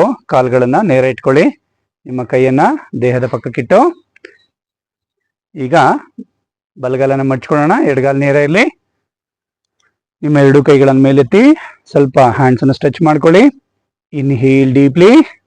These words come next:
Exhale, forward bending. ನೋಡಿ,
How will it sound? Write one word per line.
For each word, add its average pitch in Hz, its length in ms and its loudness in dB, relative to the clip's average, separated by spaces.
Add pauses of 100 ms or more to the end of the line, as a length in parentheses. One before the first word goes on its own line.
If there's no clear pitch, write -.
(2500)
Exhale, 139 800 2
forward 143 300 2
bending. 202 260 4 (2500)
ನೋಡಿ, 135 200 2